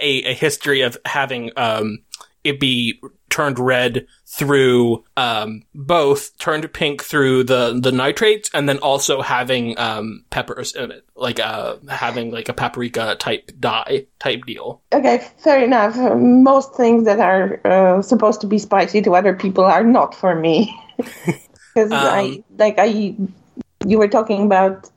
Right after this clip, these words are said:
Speaker 2: dipping sauces for, um, chips or French
Speaker 1: Mm-hmm.
Speaker 2: fries.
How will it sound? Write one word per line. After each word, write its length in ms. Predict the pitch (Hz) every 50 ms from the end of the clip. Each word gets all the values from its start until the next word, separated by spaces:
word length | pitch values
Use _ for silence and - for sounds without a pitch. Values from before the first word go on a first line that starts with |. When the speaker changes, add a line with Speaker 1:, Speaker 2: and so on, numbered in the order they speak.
| - 180 175
Speaker 2:
dipping 320 | 190 220 - 214 180 220
sauces 380 | 220 - 196 180 180 - 190 -
for, 460 | - - 175 170 170 170 170 170 170 170
um, 420 | 175 175 170 165 170 185 180 185 _ _ -
chips 300 | - 277 220 - - -
or 280 | 156 156 160 151 - - - _ -
French 200 | - 180 165 -
Speaker 1:
Mm-hmm. 40 | 113
Speaker 2:
fries. 260 | - 180 170 170 196